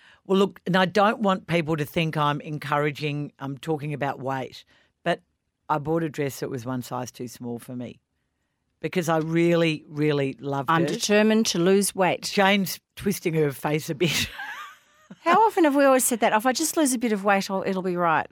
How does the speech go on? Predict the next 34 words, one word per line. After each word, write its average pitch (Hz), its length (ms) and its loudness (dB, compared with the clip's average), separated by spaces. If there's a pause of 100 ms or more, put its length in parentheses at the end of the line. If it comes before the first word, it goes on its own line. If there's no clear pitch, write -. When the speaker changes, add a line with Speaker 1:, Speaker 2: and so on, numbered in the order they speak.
Speaker 1:
I 214 160 4
just 233 380 0
love 190 380 2
this 202 160 -4
dress 180 260 -2
so 151 280 -2
much. 143 360 -4
And, 180 300 -2
um, 170 420 0
you 220 200 -2
and 208 80 2
I 180 100 4
have 160 100 0
both 160 220 0
got 156 140 -2
a 147 40 2
wedding 139 360 -2
coming 135 320 -2
up. 196 200 -2
Some 175 240 -2
of 151 100 -4
us 147 100 -8
have 147 100 -8
got 156 160 -2
more 156 200 0
than 156 160 -4
one 135 180 -6
wedding 139 300 -6
coming 135 300 -6
up. 156 200 -4 (580)
And 190 300 -2 (160)
I 185 140 0
adored 208 480 2
it. 226 120 2